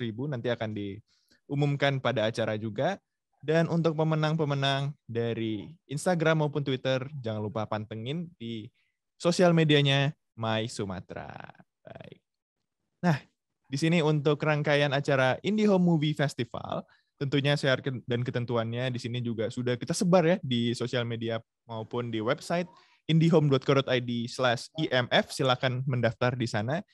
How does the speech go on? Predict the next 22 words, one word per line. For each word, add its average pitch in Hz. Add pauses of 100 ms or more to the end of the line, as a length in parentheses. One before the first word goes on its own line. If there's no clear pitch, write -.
(200)
dan 180
tentunya 165
banyak 143
sekali 131 (480)
hadiah-hadiah 160
yang 117
menanti. 120
Nah, -
ini -
kategori 117
film 123
terbaik, 131 (160)
juara 127
satunya 147
nih 170
ada 139
dua 139
puluh 156
juta 147
nih 110
paling 98
gedenya. 104